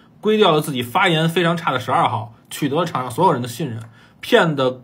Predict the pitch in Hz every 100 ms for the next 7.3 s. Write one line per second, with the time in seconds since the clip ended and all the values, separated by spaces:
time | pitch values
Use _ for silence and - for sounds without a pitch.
0 | - 143 127 120 113 135 156 165 165 -
1 | 135 120 156 160 135 120 143 180 165 135
2 | 113 113 160 175 120 - - - - 156
3 | 147 135 165 165 123 147 165 123 135 156
4 | 135 143 160 156 - - - - _ _
5 | - 156 - 123 113 120 190 170 - -
6 | 247 180 135 135 151 151 160 120 - 107
7 | 113 110